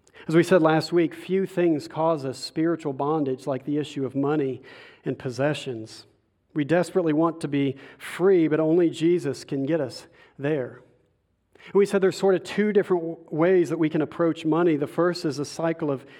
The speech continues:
insecurity and striving, overworking,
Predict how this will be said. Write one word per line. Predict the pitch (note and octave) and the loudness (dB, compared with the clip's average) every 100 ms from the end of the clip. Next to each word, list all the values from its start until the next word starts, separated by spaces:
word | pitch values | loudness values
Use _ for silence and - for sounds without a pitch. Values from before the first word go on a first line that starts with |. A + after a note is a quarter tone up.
| - | -6
insecurity | E3 F#3 F3+ - E3 - F3 F#3 F3 A#2+ A#2+ - _ _ - - | 0 0 0 -4 -6 -4 0 2 2 -2 -6 -12 _ _ -20 -6
and | D#3+ C3+ | -4 -4
striving, | - - C#3+ C#3+ E3+ C#3+ C3 A#2 B2 - _ _ _ _ _ | -6 -10 -6 0 0 0 -4 -8 -14 -20 _ _ _ _ _
overworking, | D#3 F3 E3+ D#3+ C#3+ D#3 D#3+ C#3 A#2 A2+ | 0 0 2 -2 0 -2 -2 -6 -8 -12